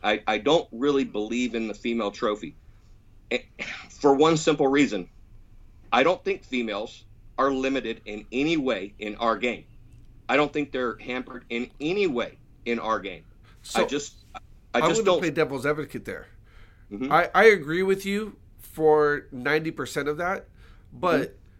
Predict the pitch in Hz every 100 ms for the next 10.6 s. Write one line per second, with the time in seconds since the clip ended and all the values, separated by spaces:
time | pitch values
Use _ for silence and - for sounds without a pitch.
0 | - - - - - 151 143 196 202 196
1 | - 170 160 165 156 180 - 160 160 -
2 | 143 143 135 123 135 135 - 120 127 127
3 | 151 151 - - 147 135 - _ - 147
4 | 180 180 147 131 - 160 156 143 - 117
5 | - - 147 110 87 - _ _ - -
6 | - 131 113 123 139 180 - - - -
7 | - 147 139 165 170 104 - - 139 170
8 | - 151 139 127 123 117 117 143 117 110
9 | 107 - - - - - 135 202 - -
10 | - 165 156 151 156 120